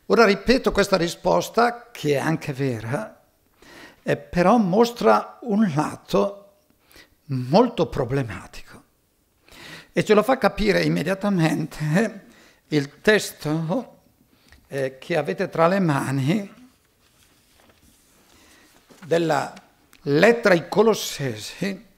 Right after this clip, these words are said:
capitolo primo. È in pratica il secondo testo.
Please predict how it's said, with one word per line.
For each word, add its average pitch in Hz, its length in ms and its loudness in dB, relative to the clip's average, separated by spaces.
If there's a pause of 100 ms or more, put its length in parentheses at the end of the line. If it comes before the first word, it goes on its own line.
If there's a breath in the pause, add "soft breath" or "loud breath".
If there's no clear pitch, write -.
(600 soft breath)
capitolo 208 540 2
primo. 117 640 -6 (1500 loud breath)
È - 80 -4
in 156 160 2
pratica 185 340 2
il 190 60 0
secondo 180 480 0
testo. - 840 -12